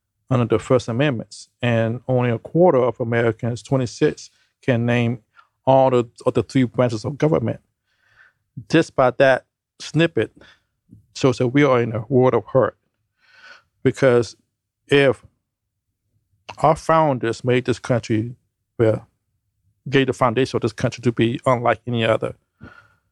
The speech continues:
they were very religious, for the most part, religious, um, grounded, highly educated in that.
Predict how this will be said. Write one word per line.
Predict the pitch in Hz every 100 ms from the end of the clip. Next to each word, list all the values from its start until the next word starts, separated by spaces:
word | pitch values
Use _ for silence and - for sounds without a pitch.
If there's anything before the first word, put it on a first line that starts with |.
| _ _ _ _
they | 143 127 131 135
were | 135 120
very | 117 127 127 127 117 117 -
religious, | 123 120 131 160 147
for | 151 - _ _ _ 160
the |
most | 135 143 -
part, | 120 117 -
religious, | 127 135 131 135 123 - -
um, | 123 117 113
grounded, | - 127 127 127 127 - -
highly | 127 120 120
educated | 123 120 - 117 123 127
in | 127
that. | 120 127